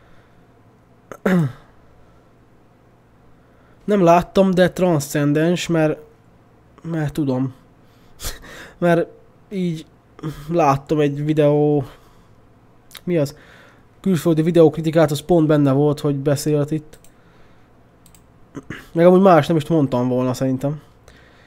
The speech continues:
Falling Skies. Utolsó előtti évad záró? Talán. Vagy már az utolsó évadnak az első része? Nem tudom, nem, mert akkor már nem mutatták a hajónőket.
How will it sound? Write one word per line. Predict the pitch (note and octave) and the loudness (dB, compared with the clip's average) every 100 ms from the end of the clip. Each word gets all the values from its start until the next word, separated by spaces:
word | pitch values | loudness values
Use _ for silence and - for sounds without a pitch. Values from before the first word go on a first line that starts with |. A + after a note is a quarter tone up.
| - | -20
Falling | - G3+ F#3+ D#3+ D3 | -4 2 4 4 0
Skies. | - D#3+ D3 C#3+ - - - - _ _ _ _ - _ _ _ - - _ _ _ | -2 2 2 2 -6 -12 -18 -20 _ _ _ _ -20 _ _ _ -20 -20 _ _ _
Utolsó | F#3+ - F3 F3 | -8 -2 -2 2
előtti | E3+ D#3+ D#3+ | 4 2 4
évad | D#3 D#3+ D#3+ | 4 4 2
záró? | F#3 D#3+ B2+ C3 B2 - - | 2 2 0 -4 -8 -16 -4
Talán. | E3+ C3+ A#2 B2+ - - - | -2 0 -2 -6 -10 -20 -16
Vagy | D#3 D#3 | -6 -2
már | D3+ D3+ | 0 2
az | D3+ | 2
utolsó | D#3 D#3 E3 E3+ | 0 -4 -2 0
évadnak | E3 E3 D3+ | 0 0 0
az | C#3+ | -2
első | C#3+ C#3 C#3 E3 | 0 0 -2 -6
része? | F3+ D#3 C3+ - _ _ - _ - - - - - | -4 -6 -10 -16 _ _ -20 _ -20 -20 -20 -20 -6
Nem | F3+ | -4
tudom, | D3+ E3 E3+ | 0 0 0
nem, | G3+ F3 D#3+ | 0 2 4
mert | E3 E3 | 2 2
akkor | D#3 F3 | 0 0
már | F3+ | 2
nem | F3 | 2
mutatták | D#3 C#3+ C#3 - C#3 | 2 0 -2 0 -2
a | C#3+ | 0
hajónőket. | D3 D3 D3 C#3+ D#3 D#3 - | 0 2 0 0 -2 -4 -8